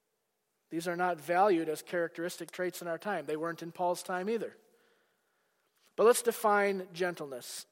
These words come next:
<clears throat> I've been reading a commentary on, by John Stott as I've gone through it. I've, I've just found him so helpful in a lot of ways. Uh, and he defines gentleness this way, and I thought it was really good.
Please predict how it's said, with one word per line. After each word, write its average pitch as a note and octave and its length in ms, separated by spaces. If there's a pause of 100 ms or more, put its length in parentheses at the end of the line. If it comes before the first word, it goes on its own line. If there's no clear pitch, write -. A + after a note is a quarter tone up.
(160)
<clears throat> F#3+ 680
I've G3+ 100
been G3+ 100
reading G3+ 240
a F3+ 60
commentary F#3 640
on, E3+ 160 (120)
by D#3+ 140
John E3 340
Stott E3+ 440
as D3+ 120
I've D#3+ 140
gone E3 240
through E3 260
it. D#3+ 60
I've, E3 240
I've F3 120
just F#3 220
found F3+ 240
him E3 140
so F#3+ 220
helpful D#3+ 420
in D#3 60
a D3+ 60
lot D#3 240
of C#3+ 80
ways. C#3 440 (560)
Uh, D3+ 340
and E3 100
he G#3+ 100
defines G3 580
gentleness D#3+ 560
this - 220
way, D3+ 180
and D3+ 80
I D#3 40
thought E3 200
it D3+ 60
was C#3+ 140
really E3 300
good. D3+ 320